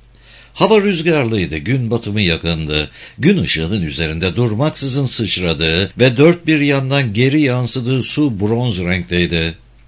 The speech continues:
Üstlerine bir an için binmesine izin veren ve sonrasında rüzgarın yarmasıyla aniden düzensiz yollara dağılmak üzere tüm parçalarıyla şahlanan dalgalar,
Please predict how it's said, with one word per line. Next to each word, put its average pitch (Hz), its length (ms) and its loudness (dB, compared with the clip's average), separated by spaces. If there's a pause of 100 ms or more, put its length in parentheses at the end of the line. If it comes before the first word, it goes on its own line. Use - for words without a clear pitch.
(840)
Üstlerine 185 600 4
bir 151 120 -2
an 80 120 0
için 101 340 0
binmesine 113 540 0
izin 110 360 -2
veren 87 320 0
ve 123 100 2
sonrasında 160 680 2
rüzgarın 135 540 -2
yarmasıyla 104 800 0
aniden 139 600 0
düzensiz 113 640 -2
yollara 90 500 -2
dağılmak 117 480 0
üzere 90 540 0
tüm 175 260 4
parçalarıyla 151 840 2
şahlanan 101 680 0
dalgalar, 95 600 2